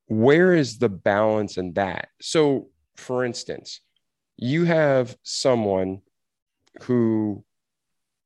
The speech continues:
has a heterosexual relationship. That is considered normal. You have someone who wants to have sex with a goat.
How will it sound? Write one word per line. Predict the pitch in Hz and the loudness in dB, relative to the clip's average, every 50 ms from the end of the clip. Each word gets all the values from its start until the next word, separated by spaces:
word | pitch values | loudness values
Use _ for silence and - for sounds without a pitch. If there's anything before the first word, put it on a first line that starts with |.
| _ _ _ _ _ _ | _ _ _ _ _ _
has | - 110 123 113 - | -8 -6 -4 -4 -4
a | 107 | -4
heterosexual | 98 117 143 131 135 127 120 113 110 - 117 107 104 - - 104 104 101 | -4 -2 0 0 0 -2 -2 -4 -4 -2 -2 -2 -2 -4 -6 -4 -4 -4
relationship. | 98 101 101 98 98 98 - - 90 - - - - - - _ _ _ _ _ _ _ _ _ _ _ _ _ _ _ | -4 -2 -2 -2 -4 -4 -6 -10 -14 -14 -14 -14 -14 -16 -18 _ _ _ _ _ _ _ _ _ _ _ _ _ _ _
That | - 101 92 117 117 120 120 | -8 -2 0 2 2 2 2
is | 120 117 107 - - - - - _ _ _ _ _ _ _ - | 2 2 0 -2 -4 -6 -6 -8 _ _ _ _ _ _ _ -10
considered | - 117 113 107 - - 98 85 92 95 92 | -6 -6 -4 -4 -4 -4 -2 -2 -4 -6 -4
normal. | 101 113 127 147 165 170 147 110 87 82 85 - _ _ _ _ _ _ _ _ _ _ _ _ _ _ _ _ _ _ _ _ _ _ _ _ _ _ _ _ _ _ _ _ _ _ _ - | -4 -2 0 2 2 2 0 -2 -4 -10 -16 -18 _ _ _ _ _ _ _ _ _ _ _ _ _ _ _ _ _ _ _ _ _ _ _ _ _ _ _ _ _ _ _ _ _ _ _ -8
You | 117 127 143 | -6 -2 0
have | 165 160 147 | 0 0 0
someone | 139 - 165 160 156 151 143 135 | -2 -4 -4 -4 -4 -4 -4 -4
who | 117 113 127 | -4 -4 -4
wants | 123 120 123 120 - | -2 -2 -2 -4 -4
to | - 120 | -6 -8
have | 117 - | -6 -6
sex | - - - 120 113 - - | -6 -4 -4 -4 -4 -4 -10
with | 107 - | -14 -14
a | 98 | -16
goat. | 90 87 87 123 135 139 107 82 - | -18 -8 -4 -2 0 0 -2 -4 -8